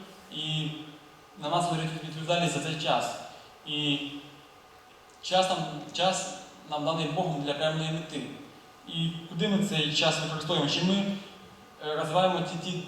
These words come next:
дари, ті таланти, які Бог нам дав, чи навпаки, ми, ми закопуємо ті таланти?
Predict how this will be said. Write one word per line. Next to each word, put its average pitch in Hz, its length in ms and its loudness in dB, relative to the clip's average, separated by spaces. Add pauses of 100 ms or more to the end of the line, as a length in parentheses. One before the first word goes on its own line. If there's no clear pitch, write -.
(120)
дари, 156 320 4
ті 165 140 -2
таланти, 160 420 2
які 156 420 -2 (260)
Бог 170 240 2
нам 151 200 0
дав, 147 460 4 (500)
чи - 540 0 (120)
навпаки, 175 380 -2
ми, 156 240 0 (440)
ми 143 420 0 (440)
закопуємо 165 500 0
ті 147 160 -4
таланти? 147 380 4